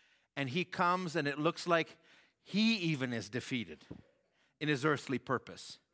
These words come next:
But if the devil only knew that him going to the cross, spilling his blood,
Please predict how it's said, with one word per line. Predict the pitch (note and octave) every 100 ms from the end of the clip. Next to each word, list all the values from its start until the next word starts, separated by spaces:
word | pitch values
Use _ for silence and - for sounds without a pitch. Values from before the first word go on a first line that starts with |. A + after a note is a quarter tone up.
| _ _ _ _ _ _ -
But | D#3+
if | E3
the | E3
devil | C3+ F3 F#3 F#3 E3
only | D#3+ D#3 D3
knew | D#3 F#3 E3+ A#2+ F#2 A2
that | B2+
him | - F3 F3 F3+ F3 - - -
going | A#2 D3+ F#3+ G3+
to | F#3
the | F3
cross, | - F3+ E3 B2 G2+
spilling | - - - G3+ G3 G#3 G3
his | F#3 C#3+
blood, | C#3 E3+ D#3+